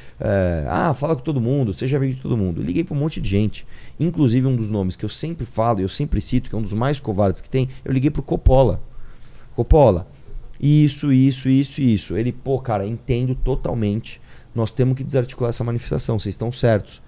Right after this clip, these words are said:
Temos que tomar essa posição corajosa de falar, gente, não é hora de fazer manifestação." Isso era uma sexta-feira.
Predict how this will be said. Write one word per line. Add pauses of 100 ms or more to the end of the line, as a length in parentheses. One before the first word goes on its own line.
(240)
Temos
que
tomar
essa
posição
corajosa
de
falar,
gente,
não
é
hora
de
fazer
manifestação." (240)
Isso
era
uma
sexta-feira.